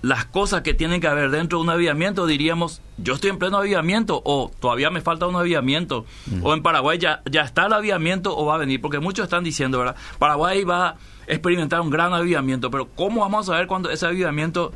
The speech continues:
Speaker 1: eh, está llegando? ¿Quién nos va a decir, "Ahora llegó"?
Speaker 2: Mm.
Speaker 1: ¿Cómo, cuáles son las pruebas? ¿Cuáles son los frutos,
Speaker 2: Mm.
Speaker 1: los elementos que a mí me diga,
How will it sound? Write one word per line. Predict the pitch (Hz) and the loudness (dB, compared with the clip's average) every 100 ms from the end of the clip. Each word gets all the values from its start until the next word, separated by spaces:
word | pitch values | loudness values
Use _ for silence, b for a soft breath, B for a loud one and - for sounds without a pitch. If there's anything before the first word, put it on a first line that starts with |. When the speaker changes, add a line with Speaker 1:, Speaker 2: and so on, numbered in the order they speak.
| - | -6
Speaker 1:
eh, | 147 139 131 120 113 - B B B B | -2 0 0 0 -2 -6 B B B B
está | 139 160 | -2 0
llegando? | 170 151 120 113 107 - | 2 2 2 2 -2 -2
¿Quién | 165 202 214 | 2 2 2
nos | 175 | 0
va | 180 | 2
a | 170 | 0
decir, | 147 151 160 | 0 -2 0
"Ahora | 139 143 180 170 | 2 2 2 2
llegó"? | 139 107 104 - B | 0 -2 -4 -8 B
Speaker 2:
Mm. | 117 98 | -8 -6
Speaker 1:
¿Cómo, | 90 196 214 208 - | 0 2 2 -2 -4
cuáles | 139 185 202 | 0 2 2
son | 190 196 | 0 0
las | 143 | -2
pruebas? | - 165 196 160 110 - - | 0 2 4 2 0 -8 -2
¿Cuáles | 143 160 151 | 0 0 0
son | 165 | -2
los | 160 131 | -2 -4
frutos, | - 175 226 - 131 - - | -2 2 2 0 -6 -6 -6
Speaker 2:
Mm. | 107 95 | -4 -2
Speaker 1:
los | 147 143 | -2 0
elementos | 156 143 147 170 180 | 0 2 0 0 -2
que | 156 | -2
a | |
mí | 143 160 | 0 0
me | 147 | 2
diga, | 143 156 147 | 2 2 0